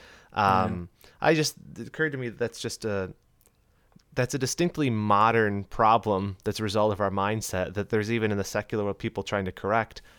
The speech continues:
Speaker 2: But
Speaker 1: Yeah.
Speaker 2: gardening teaches you that lesson very
Speaker 1: Yeah.
Speaker 2: clearly every single day.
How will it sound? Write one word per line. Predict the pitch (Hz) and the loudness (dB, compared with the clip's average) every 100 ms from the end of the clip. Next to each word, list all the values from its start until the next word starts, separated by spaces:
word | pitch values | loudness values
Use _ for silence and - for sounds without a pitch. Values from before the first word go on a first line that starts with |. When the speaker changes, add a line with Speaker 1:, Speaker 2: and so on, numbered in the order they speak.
| _ _ | _ _
Speaker 2:
But | 87 - | -6 -4
Speaker 1:
Yeah. | - | 0
Speaker 2:
gardening | 110 196 127 95 98 135 - _ _ _ | 2 2 2 0 0 -2 -8 _ _ _
teaches | - 156 143 113 | -6 -4 -4 -4
you | 104 | -2
that | 95 71 | -2 -2
lesson | 90 90 - 90 87 - _ _ - | -2 -2 -4 -4 -6 -10 _ _ -14
very | 92 104 113 | -4 0 0
Speaker 1:
Yeah. | 113 | 0
Speaker 2:
clearly | 117 110 95 - | 0 0 0 -4
every | 92 95 | -6 -6
single | - - 101 | -10 -12 -12
day. | - 92 | -8 -8